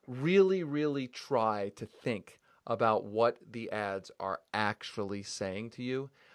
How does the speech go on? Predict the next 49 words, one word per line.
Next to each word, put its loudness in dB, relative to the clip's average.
It's -4
almost 8
like, 6
I 4
mean, 2
not 6
to -8
be -4
cliche 2
about 6
it, 2
but 0
it's -10
almost 0
like 6
that 6
movie -2
They 4
Live, 2
right? 4
Where 0
you -4
put 0
the -2
glasses 4
on -2
and -10
you're -4
like, -2
"Oh, -4
wait 0
a -4
minute, -10
what 2
are 2
they, 2
a-, 2
what, -2
what, -2
what 6
am 6
I 4
actually 4
looking -10
at?" -10
It -2
really 2
is 4
like, 4